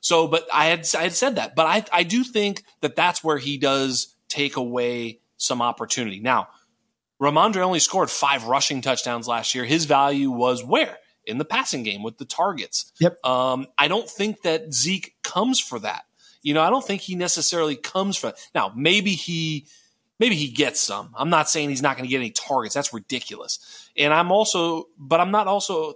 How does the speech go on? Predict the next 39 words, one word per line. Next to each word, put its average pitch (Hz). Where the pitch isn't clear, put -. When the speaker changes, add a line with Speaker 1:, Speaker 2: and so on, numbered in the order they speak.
Speaker 1:
thinking 165
that 147
Rhamondre 139
is 131
gonna 139
see -
a 131
hundred 147
targets. -
You 160
know, 139
maybe 165
he 180
sees 165
sixty 165
to 135
seventy, 151
maybe 139
touches 139
eighty 143
targets. 147
I 165
don't 175
know. 135
That, 180
that'd 175
be 220
great. 175
You 165
know, 156
I 165
think 269
he's 175
getting 202
fifty 165
or 127
sixty -
almost 127
guaranteed 135